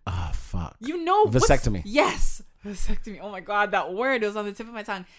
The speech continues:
Speaker 2: If he gets a vasectomy, so he's, like, shooting blanks, do you think that could, like, help?
Speaker 1: Uh, that could
Speaker 2: 'Cause
Speaker 1: probably
Speaker 2: he, he
Speaker 1: help, but
Speaker 2: could,
Speaker 1: what if he wants
Speaker 2: he could
Speaker 1: kids?
Speaker 2: bank some sperm. And also, vasectomies are reversible, but it's like, if
Speaker 1: They
Speaker 2: he
Speaker 1: are.
Speaker 2: has that issue, then,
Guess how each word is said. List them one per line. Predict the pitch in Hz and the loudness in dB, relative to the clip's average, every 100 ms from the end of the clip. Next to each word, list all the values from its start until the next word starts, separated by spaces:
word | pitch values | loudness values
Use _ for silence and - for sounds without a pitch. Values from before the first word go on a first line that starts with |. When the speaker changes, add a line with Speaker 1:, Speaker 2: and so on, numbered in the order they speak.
| - - | -20 -12
Speaker 2:
If | 240 | -8
he | 277 | -8
gets | 302 302 | -8 -10
a | |
vasectomy, | 262 - 302 - 254 240 | -10 -8 -10 -10 -10 -8
so | 240 233 | -8 -6
he's, | 233 | -6
like, | 208 208 | -6 -10
shooting | - 220 208 | -14 -12 -14
blanks, | 202 190 185 208 320 - - | -12 -12 -10 -12 -12 -14 -16
do | 220 | -16
you | 214 | -14
think | 196 180 | -14 -16
that | 147 | -16
could, | 175 | -18
like, | 156 - | -12 -14
help? | - - 175 - 123 | -14 -20 -18 -8 0
Speaker 1:
Uh, | |
that | 131 135 - - | 4 4 0 -4
could | - 175 | 0 4
Speaker 2:
'Cause | - | 8
Speaker 1:
probably | 139 123 | 8 8
Speaker 2:
he, | |
he | |
Speaker 1:
help, | 143 131 | 2 2
but | 127 | 2
Speaker 2:
could, | |
Speaker 1:
what | 135 | 4
if | 135 - | 2 0
he | 143 | -4
wants | 139 135 139 247 | -4 -4 -4 -6
Speaker 2:
he | |
could | 285 | -4
Speaker 1:
kids? | 180 180 95 - | -4 -4 -6 -8
Speaker 2:
bank | 226 240 | -10 -8
some | - 269 | -8 -8
sperm. | - - 453 196 170 269 | -10 -10 -10 -12 -10 -6
And | 294 | -6
also, | 240 277 262 | -6 -10 -10
vasectomies | 240 247 247 254 - | -10 -12 -10 -12 -8
are | 220 | -8
reversible, | 202 208 202 190 | -6 -8 -8 -10
but | 190 | -10
it's | 190 | -12
like, | 202 | -10
if | - | -4
Speaker 1:
They | 110 | -2
Speaker 2:
he | |
Speaker 1:
are. | 101 | 0
Speaker 2:
has | 233 233 | -2 -4
that | 190 | -8
issue, | 214 233 208 185 180 | -8 -10 -8 -8 -8
then, | 175 | -12